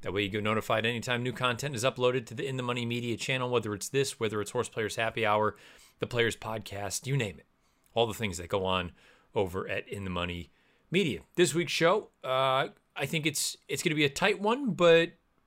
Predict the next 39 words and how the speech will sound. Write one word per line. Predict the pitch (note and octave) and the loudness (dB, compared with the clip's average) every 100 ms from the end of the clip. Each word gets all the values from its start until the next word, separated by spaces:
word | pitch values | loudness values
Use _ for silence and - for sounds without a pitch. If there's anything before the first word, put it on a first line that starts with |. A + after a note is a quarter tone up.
| _ _ _ _ | _ _ _ _
maybe | D#3 D#3+ D3+ | -2 0 2
not | D3 D3 | 0 0
in | |
length, | A#2 A#2 F3 F#3 | 0 -2 -4 -10
if | _ | _
that | D#3+ | -10
makes | E3 D#3 | -8 -8
sense. | G#3 G3+ - - - _ - | -10 -12 -16 -20 -20 _ -2
Uh, | A2+ A#2 B2+ - | 0 0 -2 -6
the | D3 | -6
first | - G3+ G3+ | 2 2 2
part, | - G3+ G3+ | 4 4 4
we're | C#3+ | 0
gonna | D3 | -2
talk | C#3 D#3 D3 - | -2 -2 -2 0
with | C#3 C#3 C3 C3 - | 2 2 0 -4 -4
Dan | E3 D#3 | 0 2
Illman | F3 E3 D3 - _ _ | 2 0 -2 -4 _ _
from | - G#2+ | -8 -4
the | G#2+ | -4
Daily | G#2 A2+ A2 | -2 0 0
Racing | G#2 G#2 - D#2+ | 0 0 -4 -12
Form | E2+ C#2+ | -16 -16
for | - E2 | -14 -12
a | E2 _ - - - | -12 _ -20 -20 -8
better | A2+ | -4
part | G2 G#2+ | 2 4
of | F#2+ | 4
a | F2+ | 2
half | G#2+ F#2+ | 0 0
an | F#2+ | -4
hour. | G2 A#2 A2+ | -2 2 2
We | G#2+ | 2
go | F#2+ G#2 G2+ | 2 2 2
over | F#2+ - | 0 -2
all | A#2 A#2 | 0 0
things | - A2+ F#2 | -2 -6 -6
Breeders' | - B2 C#3 C#3 - | -6 -2 0 -2 -4
Cup, | C#3+ D#3 | -4 -4